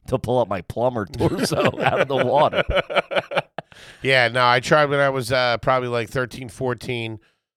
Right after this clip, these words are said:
Speaker 2: That didn't work. And then
Speaker 1: Started doing drugs.
Speaker 2: <laughs>
Speaker 1: <laughs> Shortly after.
Speaker 2: My water skiing career was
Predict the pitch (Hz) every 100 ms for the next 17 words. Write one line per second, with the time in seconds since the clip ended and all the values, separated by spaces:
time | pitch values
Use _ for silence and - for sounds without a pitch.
0 | _ _ _ _ 120 135 143 127 113 113
1 | 113 - - - _ 127 117 110 113 117
2 | 113 113 113 107 104 101 - 123 101 117
3 | 101 85 110 127 143 135 156 127 - -
4 | - - - - - - - 107 131 -
5 | - - 208 208 143 135 131 151 147 117
6 | 101 151 120 - 110 101 107 107 101 92
7 | 82